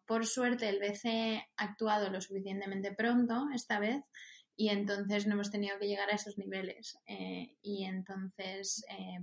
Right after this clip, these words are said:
por ahora tienen un, un programa que es el Pandemic Emergency Purchase Program.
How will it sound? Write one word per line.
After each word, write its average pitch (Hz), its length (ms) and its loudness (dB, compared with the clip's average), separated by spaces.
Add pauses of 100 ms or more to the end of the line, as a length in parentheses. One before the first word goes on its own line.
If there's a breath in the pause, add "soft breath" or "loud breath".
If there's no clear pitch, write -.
por 185 160 -4
ahora 185 340 2
tienen 190 320 0
un, 185 260 -4
un 202 140 0
programa 208 580 4
que 220 100 0
es 214 140 -4
el 190 380 -4
Pandemic 196 400 -4
Emergency 196 540 -8
Purchase 233 400 -4
Program. 233 420 -2